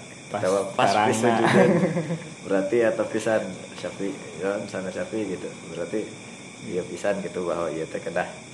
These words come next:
Speaker 1: Mm-mm.
Speaker 2: syarat gitu, kedah tong kahalangan ku rambut. Walam yarid dalilun bi afdaliyati taghtiyatir ra'si fi sholati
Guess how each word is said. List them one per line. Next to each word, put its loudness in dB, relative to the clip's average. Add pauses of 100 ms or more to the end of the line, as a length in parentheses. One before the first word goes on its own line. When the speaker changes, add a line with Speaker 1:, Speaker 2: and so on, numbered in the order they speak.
(140)
Speaker 1:
Mm-mm. -8
Speaker 2:
syarat 2
gitu, -6
kedah -6 (200)
tong -4
kahalangan -4
ku -12
rambut. -10 (2000)
Walam 6
yarid 6
dalilun 4
bi 0
afdaliyati 0
taghtiyatir 2
ra'si -2
fi -6
sholati -2